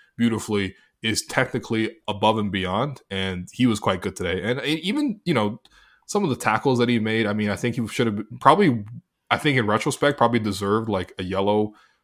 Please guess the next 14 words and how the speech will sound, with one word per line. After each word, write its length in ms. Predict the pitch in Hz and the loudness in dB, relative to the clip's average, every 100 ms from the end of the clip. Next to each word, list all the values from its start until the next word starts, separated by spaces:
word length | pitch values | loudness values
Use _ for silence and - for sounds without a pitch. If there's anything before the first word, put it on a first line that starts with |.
| - | -6
just 200 | 117 - | -4 0
for 140 | 127 | 2
the 60 | 104 | 2
amount 260 | 92 98 135 | 0 -2 0
of 60 | |
fouls 360 | 110 113 139 127 | 2 4 4 2
he 160 | 117 - | -2 -2
ended 280 | 107 110 101 | -2 -2 -2
up, 200 | - 101 | -6 -6
um, 420 | 92 90 90 - _ _ - | -4 -4 -6 -12 _ _ -10
you 80 | 95 | -8
know, 80 | 87 | -4
making. 400 | 98 120 175 160 | -2 -2 -2 2
But 240 | 104 | 0